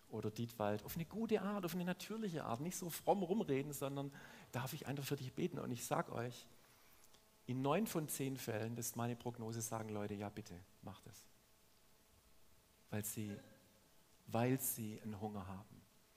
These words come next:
weil sie gesund werden wollen und weil wir die Möglichkeit haben,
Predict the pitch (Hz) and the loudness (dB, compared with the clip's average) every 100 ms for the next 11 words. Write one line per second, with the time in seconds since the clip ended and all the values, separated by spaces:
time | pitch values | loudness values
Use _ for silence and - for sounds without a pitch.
0 | - 120 113 110 - 113 107 - 104 110 | -18 2 4 4 2 -4 -4 -4 -4 -4
1 | 92 101 107 117 101 101 - - - - | -4 -4 -2 -2 -2 -6 -12 -20 -20 -20
2 | - - - 107 104 101 104 117 117 107 | -20 -18 -10 -4 -2 -2 0 -2 -2 -2
3 | 107 107 - - 98 - 98 98 | -2 -4 -8 -8 -6 -6 -8 -8